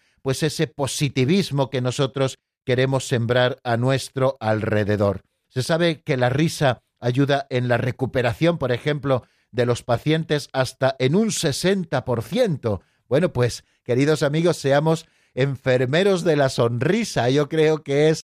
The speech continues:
una buena aportación, también como católicos, cuando cumplimos esa obra de misericordia de visitar a los enfermos,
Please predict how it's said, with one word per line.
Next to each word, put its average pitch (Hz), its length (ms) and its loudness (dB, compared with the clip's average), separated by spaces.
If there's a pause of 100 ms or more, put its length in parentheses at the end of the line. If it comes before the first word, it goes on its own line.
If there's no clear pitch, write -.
(240)
una 170 420 4
buena 190 320 2
aportación, 156 880 0
también 160 360 0
como 180 240 0
católicos, 143 840 0
cuando 127 400 2
cumplimos 143 560 0
esa 139 260 0
obra 139 280 2
de 135 120 2
misericordia 135 760 0
de 131 120 2
visitar 131 460 0
a 131 60 2
los 143 180 0
enfermos, 127 600 -2